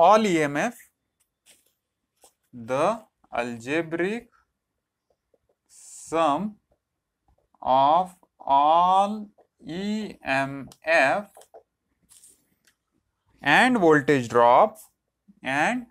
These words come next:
voltage drop will be zero, will be zero।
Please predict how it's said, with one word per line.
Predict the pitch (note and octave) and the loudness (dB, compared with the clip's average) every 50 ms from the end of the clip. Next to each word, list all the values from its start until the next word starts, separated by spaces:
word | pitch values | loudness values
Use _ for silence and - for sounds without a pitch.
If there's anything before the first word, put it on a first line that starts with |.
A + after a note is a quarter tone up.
| _ _ _ _ _ _ - | _ _ _ _ _ _ -20
voltage | A#2 A2+ B2 C3 C3+ B2+ B2+ C3 C#3+ C3+ B2+ A#2 A2+ G#2+ | -14 -10 -6 -6 -6 -6 -6 -6 -6 -6 -6 -8 -10 -10
drop | - A2+ A2+ A2+ A#2+ C3+ D#3+ G#3+ A#3 - _ _ _ _ _ _ _ _ _ _ _ _ _ _ _ _ _ _ _ _ _ _ _ _ _ _ _ _ _ _ _ _ _ _ _ _ _ _ _ _ _ _ _ _ _ _ _ _ _ _ _ _ _ _ _ _ _ _ _ _ _ _ _ _ _ _ _ _ _ _ _ _ _ _ _ _ _ _ - | -6 -4 -2 0 0 2 0 0 -2 -6 _ _ _ _ _ _ _ _ _ _ _ _ _ _ _ _ _ _ _ _ _ _ _ _ _ _ _ _ _ _ _ _ _ _ _ _ _ _ _ _ _ _ _ _ _ _ _ _ _ _ _ _ _ _ _ _ _ _ _ _ _ _ _ _ _ _ _ _ _ _ _ _ _ _ _ _ _ _ -8
will | C3 B2 B2+ D3 D#3+ E3 F3 F#3 F#3+ G3 G3 F3+ | -6 -2 0 2 2 2 2 0 0 -2 -2 -2
be | D3 D3+ D#3 D#3+ E3 E3+ E3+ E3+ | -2 -2 0 0 0 0 0 -2
zero, | D3+ C3 B2+ B2+ C3 B2+ C3 C3+ B2 A2+ F#2+ - _ _ _ _ _ _ - | -4 -4 -2 -2 0 0 0 0 0 -2 -4 -8 _ _ _ _ _ _ -20
will | C#3 C3 A#2+ B2+ C3+ C#3+ D3+ E3 E3+ F3 F#3 G3+ G3 F3 _ _ _ _ _ _ - A#2 A2+ A2 | -18 -14 -10 -10 -8 -8 -8 -8 -8 -8 -10 -10 -12 -14 _ _ _ _ _ _ -20 -18 -18 -14
be | A2 A#2+ B2 B2+ C3 C#3 D3 E3 G3 A#3+ B3+ _ _ _ _ _ _ _ _ _ _ _ _ _ - A#2+ A#2 A2 A2+ | -12 -10 -8 -6 -6 -6 -8 -8 -10 -10 -12 _ _ _ _ _ _ _ _ _ _ _ _ _ -20 -20 -18 -16 -12
zero। | A#2 A2+ A2 A2 A2 G#2+ G#2+ | -10 -10 -10 -8 -10 -10 -10